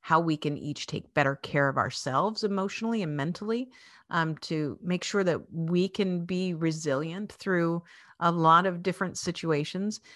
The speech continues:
Um, you know, what are, what are your thoughts in terms of how you work with your clients to help them build that kind of, you know, self-love and self-care and, and use that as a guiding force for themselves?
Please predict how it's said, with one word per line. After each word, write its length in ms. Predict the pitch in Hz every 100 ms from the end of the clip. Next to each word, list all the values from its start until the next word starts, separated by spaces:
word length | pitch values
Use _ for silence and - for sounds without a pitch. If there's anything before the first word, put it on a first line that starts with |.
| - -
Um, 260 | 190 190 -
you 100 | 220
know, 100 | 233
what 200 | 220 277
are, 220 | 302 294
what 220 | 247 240 277
are 60 |
your 120 | 302
thoughts 380 | 269 254 240 233
in 100 | 220
terms 280 | 196 208 196
of 200 | 175 175 -
how 280 | - 196 214
you 220 | 202 202
work 280 | 180 185 185
with 220 | 175 160
your 140 | 165 165
clients 540 | - 165 160 143 -
to 120 | -
help 320 | 151 - 165 -
them 320 | 156 147 147 _ _ _ _ _
build 340 | 170 185 208 180
that 220 | 147 -
kind 320 | - 160 151
of, 320 | 147 139 - _ -
you 100 | 214
know, 160 | 190 180
self-love 920 | - - 202 185 - 170 160 143 147
and 160 | 139
self-care 720 | - 151 139 - - 160 139 131 -
and, 240 | 147 - -
and 220 | 156 151
use 220 | 165 151
that 180 | 151 143
as 160 | 139 139
a 60 |
guiding 380 | 135 135 131 117
force 340 | - 110 -
for 180 | - 131
themselves? 680 | 127 117 - 95 73 -